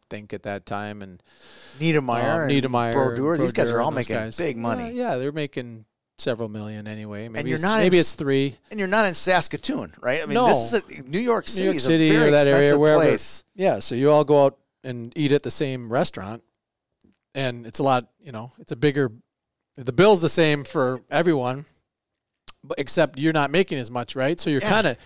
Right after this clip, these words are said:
Speaker 1: you're keeping up with the Joneses, so to speak. Um,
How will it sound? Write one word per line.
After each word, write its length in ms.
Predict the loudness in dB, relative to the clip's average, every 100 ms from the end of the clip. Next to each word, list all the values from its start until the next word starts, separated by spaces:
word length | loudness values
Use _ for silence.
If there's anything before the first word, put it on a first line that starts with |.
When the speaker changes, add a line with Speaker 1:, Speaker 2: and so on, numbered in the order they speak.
| _
Speaker 1:
you're 120 | -4
keeping 320 | 0 0 2 4
up 200 | 2 2
with 260 | -2 -2 -8
the 80 |
Joneses, 540 | -4 -2 0 -2 -6 -6
so 160 | -4 -4
to 60 |
speak. 420 | -6 -6 -8 -8 -18 -20 -20 -20 _ -2
Um, 480 | 0 2 0 -4